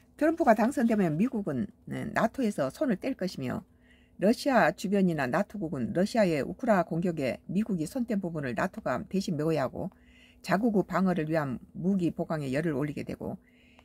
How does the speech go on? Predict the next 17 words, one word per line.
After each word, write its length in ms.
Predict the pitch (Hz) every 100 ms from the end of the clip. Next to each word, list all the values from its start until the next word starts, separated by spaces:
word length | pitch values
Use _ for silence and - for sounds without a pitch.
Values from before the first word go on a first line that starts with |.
| -
이때 320 | 190 - 185
방산업은 840 | - 185 190 208 175 147 120 180 - - -
무기 300 | - 185 226
공급에 340 | 185 170 170 147
화음을 360 | 170 277 170 107
올릴 200 | 139 147
것입니다. 540 | 117 - - - - _ _ _ _ - -
우리 200 | 240 285
한국 360 | 320 330 302
입장에서는 560 | 233 285 233 208 185 156
K방산이 680 | - 349 302 240 240 208 170
요즘 400 | 165 214 190 123 - - - - 120
정확도라든지 760 | - 196 277 - 190 165 160 -
강력함이라든지, 1080 | - 170 214 - 180 151 - - - - - _ - - - - - _
어, 220 | 131 131 - -
경제적으로도 840 | - 180 196 220 196 170 156 123 -
그 360 | - 208 220